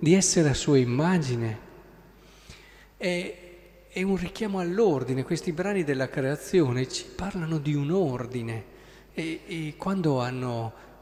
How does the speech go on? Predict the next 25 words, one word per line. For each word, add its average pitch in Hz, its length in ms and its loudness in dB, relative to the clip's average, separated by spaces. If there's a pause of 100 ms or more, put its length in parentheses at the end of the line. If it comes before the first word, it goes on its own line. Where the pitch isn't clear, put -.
(100)
riflettuto 131 1000 -6
e 110 60 -4
sono 127 260 -6
arrivati 127 500 -6
a 123 60 -6
questi - 400 -10
testi 120 320 -10
era 226 80 -8
proprio 226 300 -14
che - 100 -18
c'era 165 340 -10 (160)
esigenza 165 680 -2
di 143 140 -4
dare 180 360 -2
un 139 240 -4 (120)
contenuto, 156 880 -4
un 135 220 -6
ordine 147 440 -2
a - 40 -6
tutto - 300 -8
quello 214 260 -2
che - 100 -10
si - 180 -6
vedevano 127 440 -2
intorno. 113 720 -6